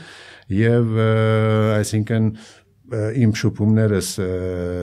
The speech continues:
արաբ լիբանանցի, ը, մարդոց հետ, նկարիչներու հետ կամ ովևէ մեկ, ը, արվեստի ոլորտի մարդկանց հետ, ը, եղած են, ը,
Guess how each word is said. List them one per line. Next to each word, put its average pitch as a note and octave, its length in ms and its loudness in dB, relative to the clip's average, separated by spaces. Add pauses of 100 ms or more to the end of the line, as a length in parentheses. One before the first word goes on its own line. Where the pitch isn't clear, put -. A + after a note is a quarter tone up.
(500)
արաբ G#2+ 320 0
լիբանանցի, E2+ 720 -4 (240)
ը, E2+ 140 -10 (400)
մարդոց E2 500 -8
հետ, E2 240 -6
նկարիչներու E2+ 720 -4
հետ E2 160 -6
կամ E2 180 -8
ովևէ D#2+ 380 -6
մեկ, D#2 320 -12
ը, D#2+ 140 -8 (280)
արվեստի F2 600 -6
ոլորտի E2 500 -8 (280)
մարդկանց D#2+ 520 -12
հետ, D#3 240 -8 (500)
ը, A2 220 -4 (120)
եղած A2 440 0
են, D3 160 4 (260)
ը, A2 160 -2